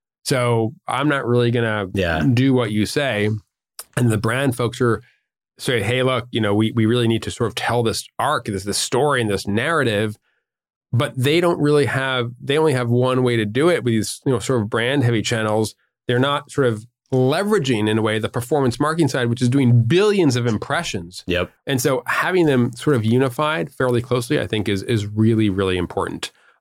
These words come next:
Speaker 1: Uh, and finding a way to do that, not sort of having these two leaders who sort of kind of have a,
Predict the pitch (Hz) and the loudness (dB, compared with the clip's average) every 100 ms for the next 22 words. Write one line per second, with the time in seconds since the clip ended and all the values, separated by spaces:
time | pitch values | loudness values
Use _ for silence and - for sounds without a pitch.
0 | - 98 110 104 131 127 123 117 104 98 | -6 -2 0 -2 -2 0 2 2 2 0
1 | 87 101 98 90 104 107 - 107 110 104 | 0 0 0 0 -2 -2 -4 -4 -4 -2
2 | 101 95 - 123 107 95 95 90 - 95 | -4 -4 -2 0 0 0 0 -2 -2 -4
3 | 90 110 95 85 - _ _ _ _ _ | -2 -4 -4 -6 -14 _ _ _ _ _
4 | _ - 107 104 101 92 87 | _ -6 -4 -2 -2 -2 -4